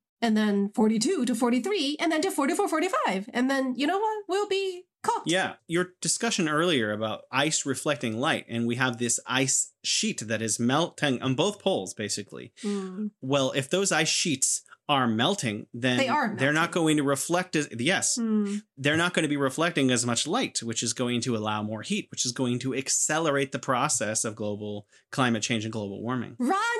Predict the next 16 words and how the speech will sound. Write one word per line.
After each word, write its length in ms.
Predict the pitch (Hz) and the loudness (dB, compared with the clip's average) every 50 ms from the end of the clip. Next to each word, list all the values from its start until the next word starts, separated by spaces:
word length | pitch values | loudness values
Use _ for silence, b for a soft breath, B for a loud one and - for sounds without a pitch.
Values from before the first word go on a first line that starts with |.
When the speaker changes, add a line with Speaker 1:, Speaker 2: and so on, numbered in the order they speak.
| 440 403 | -2 -2
Speaker 1:
Jason! 1800 | - 440 453 427 415 - - 453 440 427 427 440 427 427 415 403 349 330 403 403 - - - - - - - - - 214 190 208 208 170 151 156 156 | 0 0 0 0 0 0 0 0 0 2 2 2 2 2 2 2 0 0 0 0 0 0 -2 0 0 0 0 0 2 2 2 2 2 2 2 2 2
<laughs> 0 | |
Speaker 2:
Where 280 | 190 214 254 285 302 | 2 2 2 0 0
to? 180 | 294 - - 294 | 0 2 2 2
Speaker 1:
But 200 | 415 427 233 - | 2 2 2 2
where 240 | 349 392 403 415 - | 2 2 0 0 0
to? 300 | - 359 453 466 440 381 | 0 0 2 2 2 2
Speaker 2:
There's 140 | 262 302 320 | 2 2 2
Speaker 1:
That's 120 | 339 359 247 | 2 2 2
the 140 | 226 - | 2 2
Speaker 2:
no 320 | 226 262 277 277 277 269 247 | 2 2 2 2 2 2 2
other 140 | 247 247 240 | 2 2 2
Speaker 1:
question. 140 | 302 277 | 0 0
Speaker 2:
place 240 | 262 233 220 - - - | 0 0 0 0 0 0
to 100 | 262 233 | 0 0
go. 360 | 240 254 285 311 269 208 | 0 0 2 2 2 2